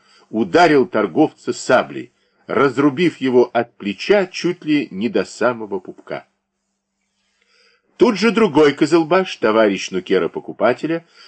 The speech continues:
одним махом отрубил голову уже трупу, странно присевшему за прилавком.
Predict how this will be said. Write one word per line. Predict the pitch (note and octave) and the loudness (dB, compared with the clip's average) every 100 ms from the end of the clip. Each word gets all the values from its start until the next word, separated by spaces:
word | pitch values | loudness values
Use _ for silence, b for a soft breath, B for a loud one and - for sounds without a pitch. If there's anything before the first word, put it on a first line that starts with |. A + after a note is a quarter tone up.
| b | b
одним | b C3+ A#2+ A#2+ A3 | b 2 2 0 -2
махом | F#3 E3+ G#3+ G3+ F#3+ E3+ | 0 2 2 2 0 0
отрубил | C3+ C3+ C#3+ C3+ B2 F3 | 0 0 0 -2 2 2
голову | A#2+ B2+ F3+ F3 E3 D#3 | 4 4 6 6 4 2
уже | C3+ B2 D#3+ | -2 -2 -2
трупу, | - F#3 F3+ - - - _ _ | 0 2 2 0 -12 -14 _ _
странно | - - - C3 D3+ C#3+ C3 | -18 -14 -2 2 2 2 0
присевшему | A#2+ G#2 - C#3+ D#3 - C#3 A#2 | -2 -4 -4 -2 -4 -6 -12 -10
за | A2+ | -8
прилавком. | G#2+ F2 - _ | -6 -8 -8 _